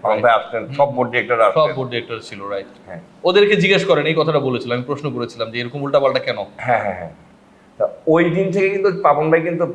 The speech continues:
Speaker 1: মানে চান্দিকা হাথুরু সিংকে এবার যদি রিস্ক নেন, মানে ব্যাটিং অর্ডার নিয়ে,
Speaker 2: হুম।
Speaker 1: then সে তার own রিস্কে নেবে।
Speaker 2: আগের বার রিস্কটা কার ছিল?
Speaker 1: আগের বার তো চান্দিকা হাথুরু সিংকে just এসছেন। So
Speaker 2: আচ্ছা।
Speaker 1: তাকে সেই এক্সপেরিমেন্টটা করার সুযোগ বাংলাদেশ
Speaker 2: ওকে।
Speaker 1: দিয়েছিল, বাংলাদেশ
Speaker 2: হুম।
Speaker 1: ক্রিকেট বোর্ড, যে সে
Speaker 2: হুম।
Speaker 1: এসছেন, এক্সপেরিমেন্ট করেছেন।
Speaker 2: হুম।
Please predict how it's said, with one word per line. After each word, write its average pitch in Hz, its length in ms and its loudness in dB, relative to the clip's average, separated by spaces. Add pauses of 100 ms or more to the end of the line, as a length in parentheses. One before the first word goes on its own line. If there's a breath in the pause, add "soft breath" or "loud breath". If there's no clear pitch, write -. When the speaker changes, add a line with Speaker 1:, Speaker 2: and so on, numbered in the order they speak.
(100)
Speaker 1:
মানে 123 200 -2
চান্দিকা 139 340 2
হাথুরু 165 200 0
সিংকে 170 300 0 (200)
এবার 143 220 0
যদি 151 140 -2
রিস্ক 139 300 -4
নেন, 95 140 2
মানে 92 140 -4
ব্যাটিং 107 260 0
অর্ডার 131 220 2
নিয়ে, 85 260 -10
Speaker 2:
হুম। 107 180 -18 (240)
Speaker 1:
then 120 160 -4
সে 143 140 0
তার 131 160 2
own 135 260 0
রিস্কে 113 260 -8
নেবে। 85 200 -10 (1200)
Speaker 2:
আগের 175 220 0
বার 196 140 4
রিস্কটা 175 240 -2
কার 123 180 -2
ছিল? 98 180 -14 (300)
Speaker 1:
আগের 139 260 4
বার 170 180 4
তো 180 80 -6
চান্দিকা 151 300 0
হাথুরু 151 180 0
সিংকে 151 140 -2
just 139 260 0
এসছেন। - 300 -10 (140)
So 123 60 -4
Speaker 2:
আচ্ছা। 120 180 2
Speaker 1:
তাকে 131 420 -2 (320)
সেই 139 280 2
এক্সপেরিমেন্টটা 151 580 -2
করার 143 280 2
সুযোগ 143 340 -2
বাংলাদেশ 117 320 -4
Speaker 2:
ওকে। 117 240 -4
Speaker 1:
দিয়েছিল, 107 340 -2
বাংলাদেশ 104 180 -2
Speaker 2:
হুম। 110 60 -12
Speaker 1:
ক্রিকেট 110 200 -4
বোর্ড, 98 180 -8
যে 117 80 -14 (100)
সে 127 280 0
Speaker 2:
হুম। 123 200 -8
Speaker 1:
এসছেন, 120 300 -6
এক্সপেরিমেন্ট 101 320 -10
করেছেন। 85 400 -18
Speaker 2:
হুম। 101 100 -20